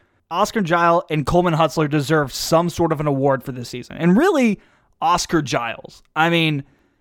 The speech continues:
that dude in general should just never be allowed to leave Texas ever again. Ever again. The dude, every single time he has been at Texas, I guess two times,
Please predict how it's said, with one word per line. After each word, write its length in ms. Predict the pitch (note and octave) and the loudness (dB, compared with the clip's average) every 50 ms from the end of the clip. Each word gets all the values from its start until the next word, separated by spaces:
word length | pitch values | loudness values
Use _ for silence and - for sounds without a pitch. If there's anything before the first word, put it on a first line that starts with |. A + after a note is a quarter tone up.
| _ _ _ _ _ _ | _ _ _ _ _ _
that 340 | - D3 C#3 F#3+ A3+ D4 C#4 | -8 -2 2 2 2 2 2
dude 680 | A3+ B3+ B3+ B3 A#3+ A3 G3+ G3+ G3 F3 C#3 C#3 E3+ - - - - | 2 2 2 2 2 0 -4 -10 -14 -14 -14 -14 -16 -18 -20 -8 2
in 140 | G#3 F#3+ E3 | 2 2 4
general 400 | C3+ E3+ G3 F#3+ F#3 F3 D#3+ D3 | 4 4 4 4 4 4 2 2
should 180 | - F3 D3+ | 0 -2 -2
just 180 | D3+ D#3+ C3+ C3+ | -2 -2 -2 0
never 400 | D#3 D#3 D#3 D#3+ E3+ E3+ G#3+ G3+ | 0 2 2 2 4 4 4 2
be 140 | D#3+ F3+ F#3+ | 4 4 4
allowed 340 | F3+ E3+ D#3+ D#3+ D#3 D#3 | 4 6 6 6 4 4
to 60 | D3 D#3 | 2 0
leave 220 | D3+ D3+ D3 C#3 | -2 -2 -2 -2
Texas 440 | - - D3+ C#3+ - D#3 D3 C3 - - _ - | 0 0 -2 0 0 -2 -2 -2 -4 -8 _ -2
ever 320 | C#3 D3 - D#3 D3 C#3+ | -2 0 2 2 2 2
again. 440 | C3 A#2 B2 C#3 A#2 A2+ G#2+ C3 - _ _ _ | 0 0 -2 -4 -4 -4 -8 -14 -16 _ _ _
Ever 280 | F3 G3+ A3 A3+ A#3+ A3+ | 2 2 4 4 2 2
again. 360 | G#3 D#3+ E3 D3+ - E3+ B2+ | 2 2 0 -2 -2 -4 -6
The 80 | C#3 D#3 | -6 -4
dude, 340 | C3+ E3 G#3+ A3 G#3 F3+ - _ _ _ _ _ _ - | 0 2 2 2 0 -2 -6 _ _ _ _ _ _ 0
every 300 | F#3+ A3+ A#3+ C#4+ D4+ C4+ | 0 2 2 2 -2 -2
single 300 | - - C4 A#3 B3 A3 | -2 -4 -2 0 0 0
time 340 | - - A3 G#3 F#3 D#3+ C#3+ | 2 2 2 2 2 2 2
he 100 | D#3 E3+ | 0 0
has 100 | D#3+ C#3 | 0 0
been 120 | D#3+ E3 | -2 -4
at 80 | D#3 - | -2 -2
Texas, 220 | - D3 C#3 - | -2 -2 -2 -2
I 60 | C#3+ | -2
guess 160 | C3+ C#3 - | -2 -4 -4
two 160 | - - E3 C#3+ | 0 0 0 2
times, 400 | D#3+ D#3+ D#3 C#3+ C3 B2 A#2+ | 2 2 2 2 0 -2 -4